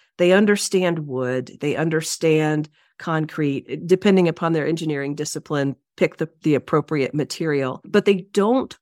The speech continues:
often get taught to think about digital systems in the same way they think about materials, that these systems have stress points and failure points, and they can be trusted to a certain level. But after that, we need to build protections into our system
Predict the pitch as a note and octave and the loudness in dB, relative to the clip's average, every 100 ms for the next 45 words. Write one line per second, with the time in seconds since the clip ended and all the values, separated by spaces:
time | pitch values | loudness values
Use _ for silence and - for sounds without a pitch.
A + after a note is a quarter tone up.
0 | _ E3+ F3 - F3+ F3 E3+ - - C#3+ | _ -4 -4 -2 0 0 -2 -6 -8 -4
1 | C#3+ - F3+ - E3+ F3+ D#3+ D#3 - - | -4 -4 -10 -4 -4 -4 -4 -6 -8 0
2 | F3+ F#3+ D#3+ D#3 - B3 - E3 D#3 D#3 | 2 4 2 0 -2 -4 -2 -2 -2 -4
3 | - F#3 F3 - F#3+ F#3+ G3+ F3+ E3 D#3 | -4 -2 -2 -4 -2 0 0 0 0 -2
4 | D#3 - E3 D#3 D3+ - D3+ - E3 D#3 | -6 -6 -8 -4 -6 -4 -6 -6 -4 -2
5 | C3 - - - _ _ _ D#3 D#3 F#3+ | -2 -4 -12 -14 _ _ _ 0 2 2
6 | G3 - F3+ D3+ D3+ D#3 D3+ D3 C#3+ - | 2 2 0 0 -2 -2 -4 -4 -4 -4
7 | G3 G3+ - - F#3 F3+ - - E3 D#3 | -4 -4 -6 -4 -2 -2 -8 -8 -8 -2
8 | D#3+ D#3+ E3 D#3 - D#3+ D#3 - - _ | 0 2 2 0 0 0 0 -4 -12 _
9 | _ - F3 E3+ F3+ F#3 D#3 D#3 D#3+ - | _ -2 2 2 2 0 0 -4 -8 -4
10 | F#3 G3 - F#3+ F#3+ F#3+ D#3 - F#3 D#3 | -4 -2 -2 -2 0 -2 -2 -2 -4 -2
11 | F3 D#3+ D3+ D3 C#3+ _ _ - D#3 D#3+ | -2 -2 -2 -4 -8 _ _ -2 0 2
12 | F#3+ - F3 E3 D3+ C#3+ E3 F3 F3 E3+ | 0 0 0 2 0 -2 -4 0 0 0
13 | E3+ E3+ D3+ D3+ - D3+ - E3 - F3 | -6 -6 -4 -6 -8 -12 -6 -6 -4 -2
14 | D#3 D#3 E3+ E3 F3+ D3 C#3+ - G#3+ - | -2 -2 -4 -4 -2 -4 -4 -4 -4 -4
15 | E3 D3+ | -4 -4